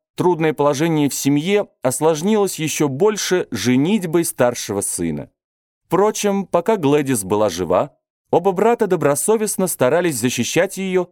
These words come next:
от злого языка Джули и, как могли, исполняли свой братский долг. Они не любили мальчика и даже не думали этого скрывать. Их отношение к Артуру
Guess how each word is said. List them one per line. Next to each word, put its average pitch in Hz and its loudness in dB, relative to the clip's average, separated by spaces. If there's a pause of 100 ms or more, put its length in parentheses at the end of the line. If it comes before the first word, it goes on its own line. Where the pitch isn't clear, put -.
(160)
от 120 0
злого 170 0
языка 143 2
Джули 151 -2 (240)
и, - -4
как - 0
могли, 104 0 (180)
исполняли 113 -2
свой 98 -4
братский 90 -6
долг. 73 -6 (500)
Они 214 2
не 214 2
любили 220 0
мальчика 92 -2 (160)
и 139 0
даже 170 2
не 160 0
думали 202 2
этого 143 0
скрывать. 160 -4 (400)
Их 104 -4
отношение 143 0
к 143 -6
Артуру 127 -2